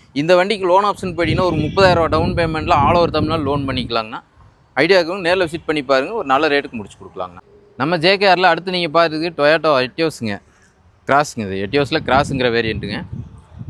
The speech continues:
ரெண்டாயிரத்தி பதினாறு மாடல் சிங்கிள் ஓனர் இருக்குங்கண்ணா. பாடி லைன்லாம் நூத்துக்கு நூறு குவாலிட்டி இருக்குங்கண்ணா.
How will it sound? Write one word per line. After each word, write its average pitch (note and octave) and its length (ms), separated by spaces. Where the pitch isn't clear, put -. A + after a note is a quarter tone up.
ரெண்டாயிரத்தி E3+ 360
பதினாறு F3+ 400
மாடல் E3 280
சிங்கிள் F3 260
ஓனர் E3+ 160
இருக்குங்கண்ணா. D3+ 360
பாடி E3 220
லைன்லாம் D#3 340
நூத்துக்கு D#3+ 300
நூறு D#3 180
குவாலிட்டி D3 280
இருக்குங்கண்ணா. B2+ 340